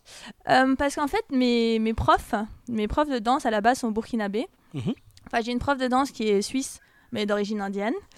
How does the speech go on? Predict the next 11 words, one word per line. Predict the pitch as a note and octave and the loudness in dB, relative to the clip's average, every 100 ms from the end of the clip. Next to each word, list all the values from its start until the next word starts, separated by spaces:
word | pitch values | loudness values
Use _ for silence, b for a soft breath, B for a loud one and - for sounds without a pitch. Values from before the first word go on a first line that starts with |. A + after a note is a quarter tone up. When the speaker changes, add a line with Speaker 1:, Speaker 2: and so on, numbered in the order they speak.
| B B B B - | B B B B 2
Speaker 1:
Et | A3 A3 | 6 6
mon | G#3+ G#3+ A3+ | 6 2 2
autre, | C#4+ E4 - | 0 -2 0
euh, | A3+ G#3+ G#3 | 2 4 2
prof | - A#3+ - | 2 2 2
de | A3 G#3 | -2 0
danse | A#3 C#4 A#3+ | 2 2 0
est | G#3+ | -2
burkinabé, | A#3 - A#3 G#3+ G#3 G#3 | -4 -2 -2 0 0 -2
en | G3 | -4
fait. | G3 G3 - | -6 -8 -10